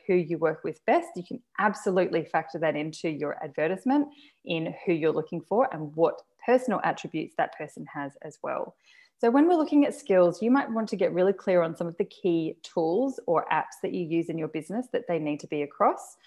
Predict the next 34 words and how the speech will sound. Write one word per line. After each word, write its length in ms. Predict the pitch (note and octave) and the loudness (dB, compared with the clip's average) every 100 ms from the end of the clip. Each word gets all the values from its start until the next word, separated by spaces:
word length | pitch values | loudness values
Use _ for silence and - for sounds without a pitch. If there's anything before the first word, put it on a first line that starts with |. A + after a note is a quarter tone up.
| - _ - | -20 _ 6
or 200 | C#4+ D4 | 6 8
be 100 | C#4 | 6
willing 340 | G3+ F#3 F#3 | 8 6 4
to 220 | - F#3 | -2 -4
train 360 | E3+ - E3 E3+ | -4 -2 0 0
them 180 | D#3+ - | -4 -4
into 320 | F#3+ G#3+ G#3 | 0 0 0
those 260 | D#3+ D#3+ D#3 | 2 2 0
things 320 | E3 D#3+ D#3 - | -2 -2 -4 -4
or 140 | E3 | -6
pay 240 | - - D#3+ | -4 0 0
for 120 | E3 | 0
them 140 | D#3 | -4
to 100 | D3+ | -4
be 120 | D#3+ D#3 | -8 -8
trained 340 | - D3 D3 | -4 -4 -4
into 200 | D3+ D3+ | -6 -4
those 180 | D3 D3 - | -6 -6 -10
things 300 | D3 D3+ - | -10 -10 -12
as 140 | D3+ - | -14 -8
well. 360 | - - - - _ - - _ | -6 -4 -4 -8 _ -20 -20 _
You'll 180 | G3+ A3 | 4 6
also 320 | - A#3 C#4 | 8 8 6
be 120 | C4+ A3 | 4 4
looking 360 | F#3+ G3+ F#3 - | 2 0 -4 0
at 240 | E3 - - - | 0 0 -4 0
their 380 | D#3+ D#3 D3+ - | 2 4 2 -2
experience. 720 | E3 - D3+ D3 G3 D4 C4 | -8 -10 -4 0 4 2 0
So 300 | - D#3+ D#3 D3+ | 0 4 4 2
do 60 | E3+ | 0
they 160 | E3+ | 0
have 240 | F3 - F#3 | 0 -2 -2
any 180 | F#3+ G3 | -2 -4
street 360 | - G3 G3+ | 0 2 2